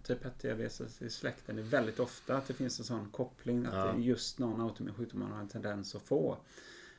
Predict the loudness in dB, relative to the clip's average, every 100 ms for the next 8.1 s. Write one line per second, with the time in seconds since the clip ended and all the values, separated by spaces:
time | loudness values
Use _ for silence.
0 | -4 4 6 6 4 0 4 6 6 6
1 | 6 6 4 2 2 2 4 4 4 2
2 | 0 2 2 4 4 4 4 4 4 2
3 | -2 2 4 4 4 2 2 -2 -4 -6
4 | -10 -2 0 2 2 2 0 0 2 2
5 | 2 -2 -10 -20 -14 0 0 2 4 6
6 | 6 4 2 2 2 2 0 -2 -4 -6
7 | 2 4 4 2 -4 -6 -2 2 4 2